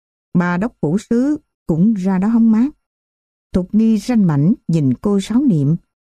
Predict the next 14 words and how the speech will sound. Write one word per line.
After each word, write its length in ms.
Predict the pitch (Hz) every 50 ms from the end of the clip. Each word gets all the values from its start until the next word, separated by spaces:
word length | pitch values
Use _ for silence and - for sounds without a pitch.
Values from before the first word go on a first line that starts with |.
| _ _ _ -
Bà 120 | 226 -
đốc 140 | 220 285 - _
phủ 200 | - 160 156 220
sứ 360 | 233 - 240 247 269 311 370 359 _ -
nở 260 | 151 147 156 185 240 240
nụ 140 | 160 147 160 -
cười 200 | - 170 160 143
hiền 300 | 143 156 139 139 143 143
hậu 340 | 160 139 135 139 151 175 - -
hướng 160 | 196 202 226 294 302 -
về 160 | 170 143 127 -
cô, 300 | - 185 185 185 185 180 - _ _ _ _ _ _ _ _ -
rồi 100 | 180 190
hỏi, 340 | 185 151 135 156 202 262